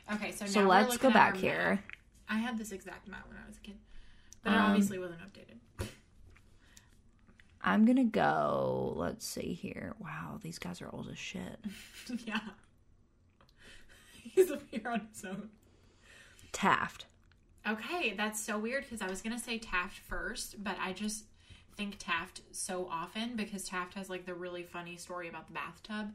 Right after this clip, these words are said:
Speaker 2: Mm-hmm.
Speaker 1: Um, but where is he even at? What number is he? Oh, I think that's way too late. I was gonna say Andrew Jackson or Martin Van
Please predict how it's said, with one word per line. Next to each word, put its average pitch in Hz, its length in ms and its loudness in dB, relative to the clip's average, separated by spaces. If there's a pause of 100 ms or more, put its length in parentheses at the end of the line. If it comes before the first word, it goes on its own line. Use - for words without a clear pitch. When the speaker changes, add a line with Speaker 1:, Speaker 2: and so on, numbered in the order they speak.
Speaker 2:
Mm-hmm. 190 380 4 (240)
Speaker 1:
Um, 214 420 2 (180)
but 185 560 -4
where 202 280 -8
is 190 200 -6
he - 180 -14
even 165 320 -12
at? - 300 -10
What 185 140 -8
number 170 240 -12
is - 220 -12
he? - 180 -14 (180)
Oh, 175 360 -2
I 180 100 -4
think 214 220 0
that's 196 160 -6
way 170 100 -8
too - 160 -14
late. - 240 -10
I 254 340 0
was 247 140 -4
gonna 202 240 -4
say 175 480 -6
Andrew 190 220 -6
Jackson - 500 -6 (220)
or 185 100 -6
Martin 175 340 -6
Van 160 220 -12